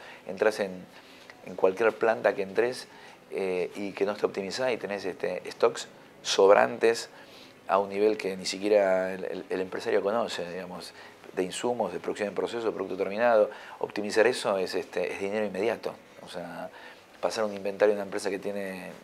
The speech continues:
X cantidad de unidades a, a, al treinta o cuarenta por ciento de sus unidades, le genera un capital de trabajo inmediato enorme. Eso es,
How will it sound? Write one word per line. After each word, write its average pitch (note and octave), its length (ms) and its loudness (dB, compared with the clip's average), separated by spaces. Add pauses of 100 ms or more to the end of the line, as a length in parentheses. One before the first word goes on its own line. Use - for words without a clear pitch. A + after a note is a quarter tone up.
(240)
X G2 500 -6 (320)
cantidad G2+ 360 4
de G#2 40 2
unidades G#2 520 4
a, F2+ 440 -4 (100)
a, F2 340 -4
al F2+ 200 0
treinta A2+ 300 0
o - 20 4
cuarenta G2 200 4
por G2+ 120 0
ciento G#2+ 140 0
de F#2+ 60 -2
sus F#2+ 100 -6
unidades, B2 300 -2 (500)
le F#2+ 180 0
genera A2 200 0
un G#2 60 -8
capital G#2 280 2
de - 60 0
trabajo G#2+ 200 2
inmediato G2 560 0
enorme. F#2 520 0 (120)
Eso A2 140 -2
es, G2 60 -4